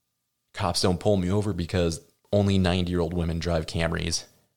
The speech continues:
Fire has also helped me think about and understand what my actual priorities are. Not everything can be a priority, so I'm thankful.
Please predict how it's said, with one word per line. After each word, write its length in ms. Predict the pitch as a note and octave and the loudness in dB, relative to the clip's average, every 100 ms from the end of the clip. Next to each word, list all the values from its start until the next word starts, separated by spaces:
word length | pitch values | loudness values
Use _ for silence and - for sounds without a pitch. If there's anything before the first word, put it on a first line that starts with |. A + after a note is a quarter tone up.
| _ _ _ _ | _ _ _ _
Fire 380 | - C#3+ F3+ D3 | -2 2 2 2
has 160 | G2+ | 2
also 420 | - F#2+ A2 A#2 | 2 2 4 4
helped 220 | F2+ G2+ F#2 | 4 2 0
me 80 | |
think 300 | E2+ - F#2 | -4 -2 -2
about 460 | F2 E2+ E2+ E2+ - - _ _ _ - | 0 0 2 0 -2 -16 _ _ _ 0
and 140 | F#2 | 4
understand 560 | G#2 E2+ - F2+ F2+ E2+ | 4 2 2 2 2 2
what 160 | F2 | 2
my 180 | D#2+ D#2+ - | 0 -4 0
actual 440 | E2 D#2+ - F2 | 0 0 0 0
priorities 560 | - D#2+ D#2+ D#2 D2+ D2+ | 0 -2 -2 -2 -4 0
are. 300 | D#2 D#2 - _ _ _ _ _ _ _ _ _ | 0 0 -6 _ _ _ _ _ _ _ _ _
Not 260 | F2+ G2 A2+ | 0 2 4
everything 440 | A#2 A2+ - A2 | 4 4 4 2
can 220 | G#2 F2 D#2 | 4 2 2
be 180 | E2+ | 4
a 80 | F2 | 4
priority, 640 | E2+ E2+ D#2+ D#2+ D#2 E2 D#2+ - _ _ _ | 4 2 2 0 -2 -4 -8 -16 _ _ _
so 140 | - A#2 | -2 2
I'm 80 | A2+ | 2
thankful. 560 | D#3+ E3 - D2 - | 2 0 0 -4 -6